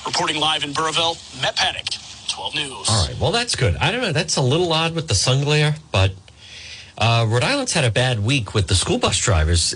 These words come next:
Speaker 2: You, you also had some, do you hear about the driver that picked up the kids from LaSalle? He put in the wrong address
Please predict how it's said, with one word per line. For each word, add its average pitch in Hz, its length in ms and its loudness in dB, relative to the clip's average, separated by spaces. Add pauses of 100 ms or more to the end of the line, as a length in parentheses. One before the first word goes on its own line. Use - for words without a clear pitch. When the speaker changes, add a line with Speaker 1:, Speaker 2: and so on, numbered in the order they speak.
Speaker 2:
You, 110 260 4
you 147 80 4
also 220 280 2
had 117 400 2
some, 165 260 0
do 147 100 -4
you 156 40 2
hear 202 80 4
about 233 100 0
the 185 80 -2
driver 156 340 0
that 156 220 -2
picked 160 220 -2
up 165 60 -2
the - 60 -2
kids 139 200 0
from 139 100 2
LaSalle? 127 460 4
He 131 80 2
put 139 180 -2
in 139 80 4
the 120 80 4
wrong 120 320 4
address 113 580 2